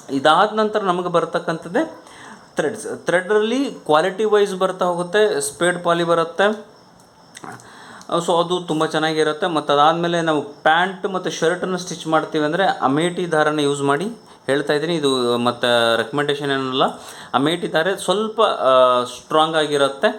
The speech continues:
ಮತ್ತು ಮೂನ್. So ಇವೆರಡು ನಾವು ರೆಗ್ಯುಲರ್ ಆಗಿ ಬಳಸ್ತಕ್ಕಂಥದ್ದು. So ಥ್ರೆಡ್ ಈ ರೀತಿ ಆಗುತ್ತೆ. ಅದಾದ ನಂತರ ನಮಗೆ ಬರತಕ್ಕಂಥದ್ದು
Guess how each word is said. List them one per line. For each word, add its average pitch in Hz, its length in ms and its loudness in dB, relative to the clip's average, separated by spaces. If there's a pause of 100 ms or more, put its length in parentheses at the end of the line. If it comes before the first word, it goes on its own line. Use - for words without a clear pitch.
(280)
ಮತ್ತು 165 260 -2
ಮೂನ್. 147 400 0 (500)
So 180 140 2
ಇವೆರಡು 156 420 0
ನಾವು 151 360 2
ರೆಗ್ಯುಲರ್ 139 360 0
ಆಗಿ 165 180 -2
ಬಳಸ್ತಕ್ಕಂಥದ್ದು. 135 800 -2 (560)
So 208 100 2 (180)
ಥ್ರೆಡ್ 156 280 -2
ಈ 139 220 -2
ರೀತಿ 135 240 -6
ಆಗುತ್ತೆ. 127 340 -4 (460)
ಅದಾದ 151 520 4
ನಂತರ 196 280 0
ನಮಗೆ 156 480 0
ಬರತಕ್ಕಂಥದ್ದು 123 800 -4